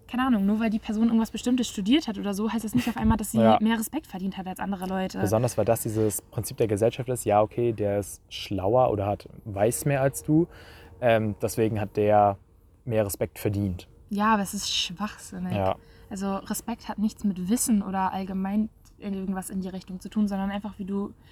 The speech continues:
Speaker 1: die Menschen behandelst. So, ich
Speaker 2: Und
Speaker 1: find
Speaker 2: auch dein Verhalten, finde ich.
Speaker 1: Ja, eben. Es ist auch genauso, ähm, bestes Beispiel. Es gibt ja immer dieses Beispiel mit dem Kellner, wenn du essen gehst.
Speaker 2: Ja.
Speaker 1: Dass du so, ne, wenn eine andere Person so frech zu dem Kellner ist, aber nett zu dir, nur weil du irgendwie mit dem befreundet bist, dann ist die Person eine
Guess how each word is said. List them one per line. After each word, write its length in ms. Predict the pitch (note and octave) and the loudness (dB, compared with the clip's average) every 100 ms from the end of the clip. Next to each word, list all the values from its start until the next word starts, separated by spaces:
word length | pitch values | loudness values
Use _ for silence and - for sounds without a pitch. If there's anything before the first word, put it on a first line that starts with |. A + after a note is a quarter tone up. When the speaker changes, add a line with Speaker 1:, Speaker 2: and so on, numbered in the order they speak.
| - - | -18 -4
Speaker 1:
die 60 | |
Menschen 320 | G3+ A3 - G#3+ | 0 0 2 0
behandelst. 600 | G3+ A#3 A3 F#3 F#3 - - - | 2 4 4 0 -8 -14 -20 -20
So, 100 | - | -8
ich 80 | G3 | 0
Speaker 2:
Und 60 | A#2 | 4
Speaker 1:
find 100 | G#2+ | 6
Speaker 2:
auch 60 | - | 4
dein 180 | G#2+ | 2
Verhalten, 380 | G2+ G2 A#2+ - | 2 2 2 2
finde 260 | - F#2+ G2 | -6 -6 -2
ich. 80 | G#3+ | 2
Speaker 1:
Ja, 200 | A3+ A#3 | 2 4
eben. 240 | B3 G#3+ | 4 4
Es 140 | F#3 | 2
ist 120 | G#3 A#3+ | -4 -6
auch 140 | G#3+ | -6
genauso, 540 | G3+ G#3+ A#3+ A3 A#3+ - | -2 0 0 0 -2 -2
ähm, 200 | G#3 G#3 | 0 0
bestes 320 | G3+ A#3 A3 | 0 -2 -4
Beispiel. 340 | - G#3 - G#3+ | -4 -4 -2 -4
Es 80 | - | -4
gibt 140 | A#3+ | -2
ja 60 | A#3 | 2
immer 160 | G#3 | 2
dieses 220 | G#3 G3+ | 2 -2
Beispiel 280 | G#3 A3 A3+ | -2 -2 0
mit 100 | G#3+ | 0
dem 120 | G3 | -2
Kellner, 360 | - G3+ G#3+ A3 | -4 0 2 2
wenn 120 | G#3+ | 2
du 80 | G3 | 0
essen 240 | G3+ A3+ | 0 2
gehst. 320 | A3 A3+ - _ _ | 4 2 0 _ _
Speaker 2:
Ja. 240 | B2 G#2+ - - - | 4 6 4 0 -2
Speaker 1:
Dass 220 | G#3+ - | 0 0
du 220 | A#3 A#3 - _ _ - | -2 -4 -8 _ _ -4
so, 240 | A#3 G#3 | 0 2
ne, 280 | G3+ B3+ - - | 4 4 0 -4
wenn 140 | A3 A3+ | 4 6
eine 100 | - | 6
andere 180 | C#4 B3+ | 4 0
Person 460 | - A3+ A#3+ B3 | -4 0 2 2
so 160 | A3+ A3+ | 2 -2
frech 240 | - B3 - | -4 -6 -4
zu 80 | |
dem 140 | G#3 G#3 | -4 -2
Kellner 320 | B3 A#3+ A3+ | 0 2 2
ist, 80 | G#3+ | 2
aber 160 | G3+ | 2
nett 180 | G#3 A3 | 2 2
zu 120 | - | -2
dir, 220 | F#3+ A3+ A3+ | -2 2 4
nur 180 | A3+ | 4
weil 120 | G#3+ G#3 | 4 0
du 220 | A3+ A#3 | 0 0
irgendwie 300 | A3 G#3+ G3+ | 2 2 2
mit 140 | G3+ | 0
dem 100 | G#3+ | 0
befreundet 340 | G#3 - B3 G#3 | -2 0 0 0
bist, 160 | G#3 | -2
dann 80 | G#3+ | -6
ist 280 | A3 - - | -6 -8 -8
die 60 | G3+ | -8
Person 380 | A#3 G#3 A3 A3 | -4 0 0 0
eine 260 | G3 G#3 | -2 -2